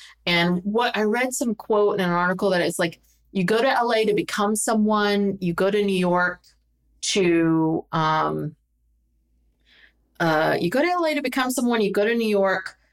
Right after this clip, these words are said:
to, right, like, take your riches and show off.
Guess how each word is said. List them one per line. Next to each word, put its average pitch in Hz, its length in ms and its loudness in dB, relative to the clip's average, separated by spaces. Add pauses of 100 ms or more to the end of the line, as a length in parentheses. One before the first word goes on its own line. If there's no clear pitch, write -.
(260)
to, 175 920 2
right, 160 320 -2
like, 165 220 -2
take 180 220 -2
your 175 120 0
riches 170 520 0 (580)
and 160 180 0
show 185 260 2
off. 165 380 0